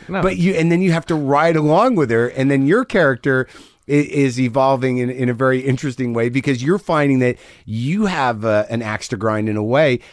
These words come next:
Speaker 2: I think is very compelling 'cause I'm an angry, vulnerable person.
Speaker 1: <laughs> Well, I mean, I, I wish more people were seeing the show. It, it, you know, the thing that's hard then,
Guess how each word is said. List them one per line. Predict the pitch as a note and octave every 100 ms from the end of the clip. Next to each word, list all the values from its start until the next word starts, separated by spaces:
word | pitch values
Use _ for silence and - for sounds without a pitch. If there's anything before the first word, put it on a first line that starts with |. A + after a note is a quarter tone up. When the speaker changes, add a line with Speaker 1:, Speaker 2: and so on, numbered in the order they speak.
| -
Speaker 2:
I | G3
think | B3+ G3+
is | A#2+
very | C#3+ F3
compelling | G#2+ G2 G2 G2+
'cause | A2+
I'm | D3
an | C3
angry, | A2 A#2 A2
vulnerable | A2 G#2+ G2+
person. | B2 D3+ F3 - C3
Speaker 1:
<laughs> | - A#2 G2+ - - - - F3+ - F3+ - -
Well, | A#2 F3 F3+
I | - G#3+
mean, | A3+ A3+
I, | A2 A3
I | - F#3+
wish | A3 A#3+
more | G#3 F#3
people | G3 E3
were | D3+
seeing | C#3 D3 C#3+
the | C3+
show. | - C3+ C3 -
It, | - E3+ -
it, | F3+ F3+
you | F3
know, | E3
the | E3 F3
thing | G#3 G3
that's | E3 -
hard | D3+ D3+ C#3
then, | C3+ C#3 C3+ G2